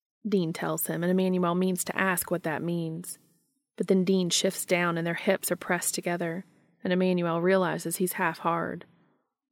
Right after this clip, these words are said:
His entire body is wound tight, and at the same time he thinks he needs to wind it tighter. "Never felt like this before. Not what you can remember, anyway."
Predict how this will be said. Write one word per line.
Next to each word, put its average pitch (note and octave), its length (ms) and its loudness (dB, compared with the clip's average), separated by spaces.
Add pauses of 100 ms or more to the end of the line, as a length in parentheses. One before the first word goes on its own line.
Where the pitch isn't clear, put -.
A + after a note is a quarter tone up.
(560)
His A3 160 2
entire G#3+ 360 4
body F3 380 2
is E3+ 140 0
wound E3+ 380 -2
tight, E3+ 500 -4 (560)
and G#3 80 4
at F3+ 100 2
the G3 60 0
same G3+ 240 4
time F3+ 320 -2
he F#3+ 120 -4
thinks - 340 -2
he G3 120 -2
needs F#3 280 -2
to F#3 100 0
wind F3 280 -2
it F3 120 -4
tighter. F3+ 520 -4 (1400)
"Never C#3 240 -4
felt - 220 -8
like C#3+ 180 -6
this D3 220 -4
before. D#3+ 560 -4 (500)
Not E3+ 220 -2
what D3 160 -4
you - 80 -14
can D3+ 140 -4
remember, C#3+ 460 -6
anyway." A#2+ 580 -10